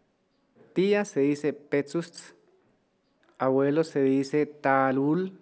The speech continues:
Abuela se dice mañula. Al primo le dicen yacte. Al hermano se le dice niak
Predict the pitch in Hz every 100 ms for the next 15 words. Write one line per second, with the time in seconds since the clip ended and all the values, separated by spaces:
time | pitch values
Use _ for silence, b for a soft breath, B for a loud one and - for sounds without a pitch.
0 | - _ _ _ _ _ b b _ -
1 | 135 143 170 208 220 220 143 135 139 156
2 | - 143 156 165 131 113 - _ _ _
3 | _ _ _ _ _ _ - 147 - 165
4 | 196 208 175 147 143 160 151 143 147 -
5 | - 175 - - _ _ _ _ _ _
6 | _ - 165 185 202 190 175 175 151 139
7 | 135 160 160 156 160